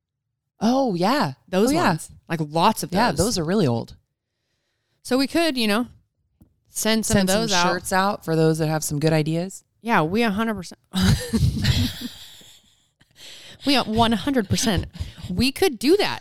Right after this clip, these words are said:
Speaker 2: I can't promise you I have your size, but if we have addresses, I'll just ship these shirts.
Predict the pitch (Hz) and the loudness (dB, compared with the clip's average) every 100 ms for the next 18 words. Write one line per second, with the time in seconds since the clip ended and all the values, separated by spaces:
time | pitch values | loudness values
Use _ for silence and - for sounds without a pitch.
0 | - 190 254 320 320 - 240 285 - 240 | -2 0 0 0 0 2 2 2 0 2
1 | 208 196 190 175 - 185 226 190 - - | 2 2 0 -2 0 0 2 0 -2 2
2 | 175 - - 190 - 196 220 247 240 214 | 4 2 -2 -2 -2 -2 -2 0 2 0
3 | 202 196 - _ _ _ _ _ _ _ | -2 -6 -18 _ _ _ _ _ _ _
4 | - 175 190 254 269 330 349 - _ _ | -4 0 2 0 0 0 0 -4 _ _
5 | _ - - 262 226 180 - - 180 - | _ -14 0 0 2 0 2 2 0 0
6 | - 165 - 160 135 - - | 0 0 2 0 -2 -6 -16